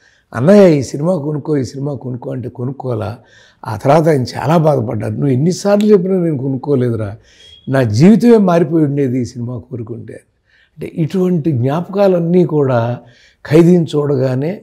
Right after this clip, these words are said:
నాకు గుర్తొస్తూ ఉంటాయి. అది ఆ,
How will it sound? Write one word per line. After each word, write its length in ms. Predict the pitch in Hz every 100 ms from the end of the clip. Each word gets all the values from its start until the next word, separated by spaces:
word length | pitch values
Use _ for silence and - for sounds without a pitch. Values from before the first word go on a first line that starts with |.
| -
నాకు 180 | 131 123
గుర్తొస్తూ 580 | 117 120 131 - - 107
ఉంటాయి. 420 | - - - - _ _ _ _ _ _ _ _ _ _ _ _ _ -
అది 580 | 120 120 123 110 117 - _ _ _ _ _ _ _ _
ఆ, 380 | - 50 -